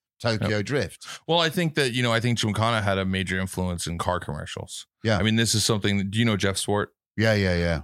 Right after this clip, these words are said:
Speaker 2: Jeff had said this to me. Jeff said, you know, "You guys came out with Gymkhana, and all of a sudden, every ad agency wanted to make what you guys were making." He's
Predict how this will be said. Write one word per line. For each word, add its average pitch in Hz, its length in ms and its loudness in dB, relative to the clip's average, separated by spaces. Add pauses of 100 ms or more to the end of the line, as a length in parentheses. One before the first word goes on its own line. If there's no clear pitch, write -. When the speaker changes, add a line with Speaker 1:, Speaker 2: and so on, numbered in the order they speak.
Speaker 2:
Jeff 127 260 2
had 120 140 2
said 92 160 0
this 87 200 -2
to - 60 -2
me. 87 120 -2
Jeff 98 260 0
said, 92 500 0
you 92 100 -2
know, 92 180 0
"You 95 220 -2
guys 107 400 0
came 92 280 -2
out 90 160 -2
with 90 100 -6
Gymkhana, 87 720 -4 (460)
and 101 100 0
all 101 240 2
of 95 60 0
a 92 60 0
sudden, 90 440 0
every 90 320 -2
ad 90 160 0
agency 82 460 -6
wanted 80 400 -4
to 80 100 -6
make 87 320 -4
what 80 100 -8
you 82 120 -10
guys 64 240 -8
were 50 60 -10
making." - 360 -12
He's 101 120 2